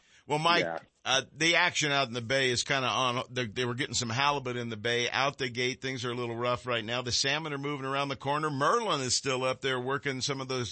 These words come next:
Speaker 1: stragglers that are coming in. And, uh, I would imagine they'll keep coming for a little bit longer. But, boy, this wind and rain and everything is really gonna bring 'em all into the system, isn't it?
Speaker 2: It is. And, uh, and there's a lot of fish already in the, uh, in the, uh, system.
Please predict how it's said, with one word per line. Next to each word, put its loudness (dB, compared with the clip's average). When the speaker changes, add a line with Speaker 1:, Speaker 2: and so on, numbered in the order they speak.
Speaker 1:
stragglers 2
that -4
are -2
coming -2
in. -2
And, -4
uh, 0
I 4
would -2
imagine 0
they'll 0
keep -8
coming 0
for -4
a 0
little -2
bit -2
longer. 0
But, -6
boy, 0
this -2
wind -2
and -2
rain 2
and -2
everything 0
is 0
really -2
gonna -4
bring -4
'em -4
all 0
into -4
the -4
system, -4
isn't -8
it? -16
Speaker 2:
It 8
is. 6
And, 8
uh, 8
and 6
there's 8
a 8
lot 8
of 4
fish 4
already 4
in 4
the, 6
uh, 10
in 2
the, 8
uh, 8
system. 2